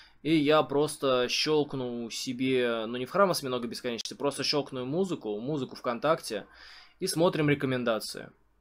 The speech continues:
Вот то, что люди слушают сейчас. А, Федук, останься. Медленно, травка. Да, это и есть Прилепин.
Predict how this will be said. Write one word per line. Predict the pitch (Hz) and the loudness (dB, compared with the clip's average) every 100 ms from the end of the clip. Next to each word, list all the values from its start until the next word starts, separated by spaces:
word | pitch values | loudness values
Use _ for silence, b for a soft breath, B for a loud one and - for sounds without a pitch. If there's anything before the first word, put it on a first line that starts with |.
| _ _ _ _ _ _ _ _ _ _ _ - | _ _ _ _ _ _ _ _ _ _ _ -10
Вот | 131 196 196 | 4 4 4
то, | 180 | 2
что | - | 2
люди | 139 147 135 | 0 0 -2
слушают | - 131 127 117 | -2 -4 -4 -8
сейчас. | - 101 - - _ _ - - _ _ _ _ _ _ _ _ _ _ _ _ _ _ _ - | -8 -8 -10 -16 _ _ -20 -20 _ _ _ _ _ _ _ _ _ _ _ _ _ _ _ -10
А, | 131 120 113 107 | -6 -2 0 -2
Федук, | - 143 139 143 165 - - - | -2 0 2 4 4 0 -10 -10
останься. | - 156 - 143 117 107 - 107 107 - _ _ _ _ _ _ _ _ _ _ _ _ _ _ _ _ _ _ _ _ | 0 0 2 4 4 2 -2 -2 -2 -8 _ _ _ _ _ _ _ _ _ _ _ _ _ _ _ _ _ _ _ _
Медленно, | 131 147 185 180 127 92 | -2 2 4 4 2 0
травка. | - 113 113 107 - 104 101 98 _ _ _ _ _ _ _ - _ _ _ _ _ _ _ _ _ _ _ _ _ _ _ - | -4 2 2 2 0 -2 -2 -4 _ _ _ _ _ _ _ -20 _ _ _ _ _ _ _ _ _ _ _ _ _ _ _ 0
Да, | 151 160 123 | 8 10 10
это | 123 151 | 8 6
и | 147 | 6
есть | 147 143 123 - | 8 6 4 -2
Прилепин. | 120 113 110 104 104 | -4 -2 -2 -4 -8